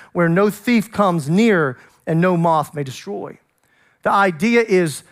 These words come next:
don't just think about what feels good right now, invest in the future. The nations of the world at this point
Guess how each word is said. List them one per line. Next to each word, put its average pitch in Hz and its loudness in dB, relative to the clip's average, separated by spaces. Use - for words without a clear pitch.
don't 277 2
just 233 -2
think 254 0
about 220 0
what 220 -2
feels 226 -2
good 208 2
right 196 2
now, 196 2
invest 175 -2
in 170 -4
the 147 -4
future. - -12
The 170 0
nations 185 0
of 185 0
the 175 -2
world 180 2
at 165 -2
this 180 -2
point 226 -2